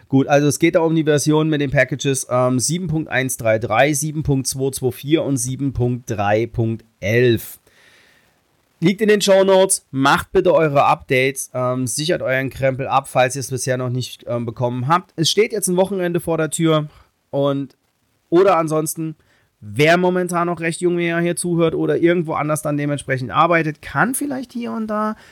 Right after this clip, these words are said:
beim Chefchen oder im nächsten Meeting ein bisschen glänzen. Macht euch die Notizen, nehmt's mit. Wenn einer fragt,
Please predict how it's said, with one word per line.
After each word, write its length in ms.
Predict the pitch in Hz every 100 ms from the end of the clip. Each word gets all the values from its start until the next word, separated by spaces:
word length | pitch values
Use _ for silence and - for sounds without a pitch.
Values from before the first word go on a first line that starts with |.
| _ -
beim 160 | 214
Chefchen 600 | 202 - 233 - 269 254
oder 260 | 254 247 240
im 120 | 233
nächsten 400 | 233 240 - 226
Meeting 340 | 233 254 262 269 _ _ _ _ _ _
ein 140 | 233 247
bisschen 300 | 285 - -
glänzen. 680 | - 240 285 311 - - 67
Macht 260 | 135 165 220
euch 120 | 190
die 100 | 214
Notizen, 560 | 208 233 247 254 254 330
nehmt's 420 | 147 180 190 208
mit. 180 | 247 - _ _
Wenn 140 | 151 160
einer 240 | 170 160
fragt, 360 | - 175 226